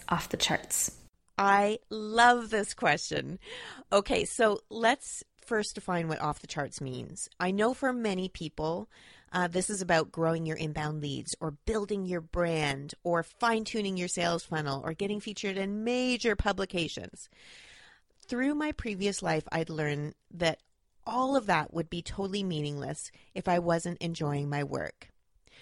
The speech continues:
Speaker 2: So off the charts to me was about building a great lifestyle. I wanted joie de vivre, or joy of life. And I'm not like,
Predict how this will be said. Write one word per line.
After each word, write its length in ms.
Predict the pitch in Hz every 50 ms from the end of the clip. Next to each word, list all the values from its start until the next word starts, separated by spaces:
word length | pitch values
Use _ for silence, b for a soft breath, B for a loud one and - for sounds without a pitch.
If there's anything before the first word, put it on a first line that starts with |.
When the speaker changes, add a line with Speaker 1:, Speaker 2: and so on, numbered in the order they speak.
| b b b
Speaker 2:
So 200 | - 220 196 -
off 220 | 208 233 247 -
the 100 | - 269
charts 340 | 269 - 247 226 208 - - -
to 140 | - 214
me 480 | 190 196 214 247 294 320 262 226 202 190
was 220 | 180 190 202 190
about 240 | 202 - 185 180 -
building 300 | - 185 175 180 180 170
a 60 | 165
great 220 | 156 165 156 147 -
lifestyle. 560 | - 143 147 - - - - - - - - b b b b b -
I 200 | - 185 202 226
wanted 460 | 220 214 196 180 185 185 190 190 185
joie 340 | 175 170 - 175 165 165 160
de 120 | 160 151
vivre, 500 | 151 165 151 143 - - - 113 107 - - -
or 140 | - 165
joy 340 | 160 151 - 170 156 156 151
of 100 | 147 135
life. 440 | 151 147 127 - - - - - b b b b b b b
And 100 | - 220
I'm 160 | 226 233 240 240
not 320 | 240 254 277 311 - -
like, 560 | 208 208 196 190 190 196 - _ - - -